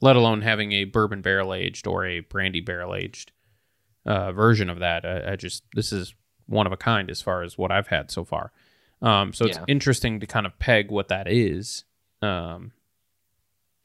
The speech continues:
Speaker 1: when you're having it kind of for the first time. <laughs>
Speaker 2: True.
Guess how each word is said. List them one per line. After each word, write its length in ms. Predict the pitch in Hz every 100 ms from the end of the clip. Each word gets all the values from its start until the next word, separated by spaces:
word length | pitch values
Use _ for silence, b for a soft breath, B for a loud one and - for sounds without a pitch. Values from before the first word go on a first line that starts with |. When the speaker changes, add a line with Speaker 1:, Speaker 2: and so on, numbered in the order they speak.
| -
Speaker 1:
when 140 | 117
you're 100 | 101
having 260 | 113 117 95
it 100 | 92
kind 200 | 110 98
of 80 | -
for 100 | 104
the 60 |
first 240 | - 113 -
time. 220 | 131 - -
<laughs> 640 | 131 - - _ _ _
Speaker 2:
True. 340 | - 170 127